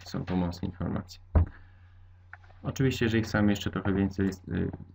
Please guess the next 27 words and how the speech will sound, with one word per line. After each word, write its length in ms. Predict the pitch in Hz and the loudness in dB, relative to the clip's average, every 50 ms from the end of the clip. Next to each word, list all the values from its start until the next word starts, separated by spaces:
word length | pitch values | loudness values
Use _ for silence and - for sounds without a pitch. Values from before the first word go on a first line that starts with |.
| - - - - | -20 -20 -12 -8
statystyk 480 | - 90 - 101 95 - 98 90 - | -6 -4 -2 -2 -2 -2 -4 -4 -2
niż 180 | 98 95 - - | -4 -6 -4 -2
tylko 260 | - 107 101 - 101 | -2 -2 0 -2 -2
sam 220 | - - 101 95 | -2 0 0 2
wynik 260 | 92 92 92 92 92 - | 2 2 2 2 0 -2
jakości, 460 | 90 87 90 90 87 - - 92 87 | -4 -4 -4 -4 -4 -4 -6 -6 -4
warto 260 | - 87 85 - 90 | -4 -4 -4 -4 -6
skorzystać, 640 | - - - 92 90 90 90 - - 90 - - - - - - - - - - - - - - | -8 -6 -4 -4 -4 -4 -4 -8 -10 -12 -14 -16 -18 -20 -20 -20 -20 -20 -20 -20 -20 -20 -8 -2
wyświetlić 540 | 92 95 104 98 - - 95 92 - - - | 0 2 2 2 2 -2 -4 -4 -6 -12 -12
statystyki, 680 | - 92 - - - - - 113 113 - 107 101 95 92 - - | -12 -10 -10 -10 -6 -4 -2 -2 0 0 0 0 0 -2 -6 -8
całe 280 | - - 101 92 90 90 | -6 -4 -2 -2 -2 -2
konto, 500 | - - 95 92 90 90 - 95 90 90 - - - | 0 0 0 2 0 0 0 -2 -2 -2 -4 -4 -2
na 120 | - - | 0 0
przykład 300 | - - - - - - | 0 -2 -4 -6 -6 -6
ostatnie 380 | - - - 92 87 - 90 90 | -8 -6 -6 -6 -4 -4 -4 -6
trzydzieści 340 | - - 90 90 - - - | -6 -6 -8 -8 -6 -4 -2
dni. 200 | 90 90 90 90 - - - - - - - | 0 0 0 0 -2 -8 -18 -18 -8 -4 0
No 80 | 135 | 2
tutaj 300 | 131 143 139 135 127 123 | 2 4 6 6 6 6
nic 220 | 123 127 127 123 - | 6 4 4 4 2
się 140 | - 120 | 2 2
oczywiście 360 | 113 - 113 110 - - 110 107 | 2 2 0 -2 0 0 2 2
nie 80 | 104 | 2
pobierze, 340 | 104 98 95 104 104 95 101 | 2 4 4 4 6 6 4
dlatego 260 | 95 95 101 95 98 92 | 2 2 2 2 2 2
że 60 | 90 | 0
to 240 | - 101 92 90 | 0 -2 -2 -2